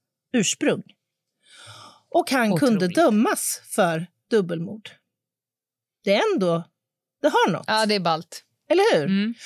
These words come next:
Speaker 1: Och tjugohundrafyra, så tio år senare, så blev glitter just avgörande i en dödsolycka ra-, avseende smitning.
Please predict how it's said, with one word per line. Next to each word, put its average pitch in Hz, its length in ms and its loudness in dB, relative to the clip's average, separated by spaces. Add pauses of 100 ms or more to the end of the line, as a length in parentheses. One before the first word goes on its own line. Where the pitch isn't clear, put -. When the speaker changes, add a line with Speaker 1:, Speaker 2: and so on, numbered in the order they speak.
(360)
Speaker 1:
Och 339 320 2
tjugohundrafyra, 370 1000 0
så - 220 -4
tio 330 260 -2
år 320 80 0
senare, 359 680 -2
så 427 200 -2
blev 381 140 0
glitter 180 640 -2
just 156 640 -4
avgörande 180 920 2 (100)
i 208 240 2
en 202 280 2
dödsolycka 247 1160 -2 (640)
ra-, 240 200 2
avseende 202 640 0
smitning. 277 840 -2